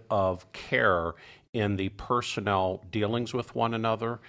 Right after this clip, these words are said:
And I just want to put a plug in that the city engineering folks have been so respectful of our different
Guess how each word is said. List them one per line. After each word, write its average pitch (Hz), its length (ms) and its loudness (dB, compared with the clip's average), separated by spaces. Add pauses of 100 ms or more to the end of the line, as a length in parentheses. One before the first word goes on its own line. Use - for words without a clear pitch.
(300)
And 117 100 -2
I 113 80 0
just 120 240 -2
want 104 140 2
to - 20 -2
put 98 220 -2
a 87 40 -8
plug - 380 -2
in 90 160 -4
that 85 140 -12
the - 80 -10
city 113 340 -6
engineering 95 560 -4
folks - 380 -8
have 98 180 -10
been 90 200 -4
so 113 800 2 (360)
respectful 147 920 0 (220)
of 101 160 0
our 95 120 6
different 123 420 2